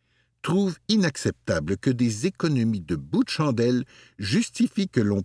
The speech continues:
piétine le droit au matériel d'élimination des personnes qui en ont besoin. En conséquence, nous nous assurons de remonter les manquements dénoncés dans cette entrevue au gestionnaire du ministère de la Santé et des Services sociaux,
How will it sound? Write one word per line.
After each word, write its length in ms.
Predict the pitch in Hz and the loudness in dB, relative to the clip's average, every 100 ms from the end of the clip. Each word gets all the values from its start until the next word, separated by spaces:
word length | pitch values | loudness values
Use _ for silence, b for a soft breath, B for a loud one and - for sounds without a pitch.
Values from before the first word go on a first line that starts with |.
| - | -6
piétine 640 | - 208 - - 185 170 | -2 -2 -2 -4 0 0
le 160 | 104 101 | 0 0
droit 320 | 87 127 143 | 0 0 0
au 140 | - 92 | 0 0
matériel 580 | 123 - 127 120 131 | 0 0 0 2 0
d'élimination 720 | 92 110 117 107 101 92 - 151 | 0 0 2 2 2 0 -2 -2
des 140 | 95 | -2
personnes 420 | - 95 - 151 | -4 -6 -2 -2
qui 140 | - 98 | 0 0
en 100 | 98 | 2
ont 100 | 113 | 0
besoin. 400 | 87 78 73 71 B B B | 0 -4 -8 -10 B B B
En 80 | 107 | -8
conséquence, 800 | - 214 - 151 80 67 - - B B B | 0 0 0 -2 -4 -12 -14 -20 B B B
nous 120 | 117 | 2
nous 380 | 123 117 104 92 | 4 4 2 2
assurons 640 | 143 - - 165 117 113 151 _ _ _ _ _ | 2 2 0 0 2 -2 -4 _ _ _ _ _
de 80 | - | 0
remonter 680 | 101 104 190 160 147 - 127 | 2 4 4 4 0 0 0
les 120 | 90 | 2
manquements 640 | 85 123 180 - 139 131 - _ _ _ _ - | 0 0 -2 -2 0 0 -2 _ _ _ _ -10
dénoncés 640 | 78 147 160 139 - - | 0 2 4 0 -2 -2
dans 160 | 101 80 | -2 -4
cette 240 | - 180 | -8 -4
entrevue 500 | 131 143 - 117 104 - | -2 -2 -2 -2 -2 -4
au 100 | 80 | -6
gestionnaire 640 | 80 135 - 151 139 117 | -4 -4 0 0 2 0
du 140 | 80 85 | -2 -2
ministère 540 | 104 139 123 - 98 | 2 2 0 -2 -2
de 60 | 76 | 0
la 100 | 107 | -2
Santé 460 | - 139 123 101 - B B | 0 -2 -2 -4 -6 B B
et 80 | 104 | -2
des 120 | 98 | -2
Services 460 | - 160 131 139 - | -2 -2 -2 -4 -2
sociaux, 500 | 143 131 - - | -2 -2 -2 -4